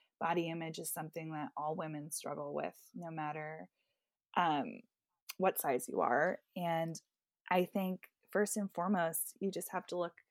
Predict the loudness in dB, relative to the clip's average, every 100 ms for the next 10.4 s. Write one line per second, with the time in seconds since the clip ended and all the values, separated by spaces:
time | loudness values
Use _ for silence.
0 | _ -8 -4 -4 -4 2 2 0 -10 -20
1 | _ _ _ -4 -2 -2 -2 0 2 0
2 | -2 -6 _ -10 -8 -8 -10 -12 _ _
3 | _ -8 4 6 8 6 6 8 6 4
4 | -4 -12 -10 -8 -4 -6 -8 -20 _ -10
5 | -6 -2 -4 -4 -10 -12 _ _ _ _
6 | -8 -4 4 4 4 2 4 2 0 -2
7 | -2 -2 -2 0 0 -2 -2 -2 -2 -2
8 | -4 -4 -6 -8 -8 -6 -4 -2 0 -2
9 | -4 -4 -4 -4 -6 -10 -8 -8 -4 -4
10 | -2 -4 -6 -6